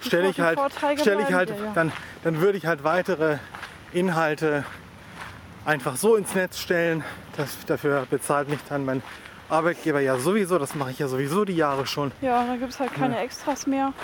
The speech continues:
Speaker 2: Dann gibt's keine Extras in dem Sinne mehr, aber dann
Speaker 1: Aber
Speaker 2: ne?
Speaker 1: ja, f-, man muss auch mal gucken, wie man dann das da so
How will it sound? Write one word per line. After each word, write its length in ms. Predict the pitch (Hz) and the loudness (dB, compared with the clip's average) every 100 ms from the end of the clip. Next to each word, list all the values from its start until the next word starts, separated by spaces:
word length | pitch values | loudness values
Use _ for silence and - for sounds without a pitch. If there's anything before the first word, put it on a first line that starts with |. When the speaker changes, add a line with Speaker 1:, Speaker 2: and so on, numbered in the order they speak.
| - - - - - - | -16 -16 -14 -12 -12 -6
Speaker 2:
Dann 80 | 143 | -2
gibt's 200 | 156 - | -2 0
keine 320 | 151 147 185 | 0 2 0
Extras 420 | 175 - 180 170 | -2 -2 -2 2
in 140 | 185 | 2
dem 240 | 156 165 151 | 4 2 2
Sinne 220 | 151 160 | 2 2
mehr, 260 | 147 143 147 | 2 2 2
aber 200 | 139 139 | 2 2
dann 300 | 139 143 127 - - - - - - - - - - - | 2 0 -2 -8 -16 -16 -18 -20 -20 -18 -14 -14 -14 -2
Speaker 1:
Aber 280 | 214 285 | 2 4
Speaker 2:
ne? 80 | - - | 2 -2
Speaker 1:
ja, 140 | 247 240 | -2 -2
f-, 80 | - 247 262 | -2 -10 -4
man 160 | 285 269 | -2 0
muss 180 | 277 | 0
auch 60 | 285 | 0
mal 160 | 247 233 - | -2 -4 -6
gucken, 260 | 302 247 240 | -6 -4 -6
wie 40 | |
man 180 | 240 240 | -4 -4
dann 280 | 220 220 202 | -4 -6 -6
das 140 | 240 - | -10 -8
da 140 | 220 | -8
so 200 | 214 208 | -8 -8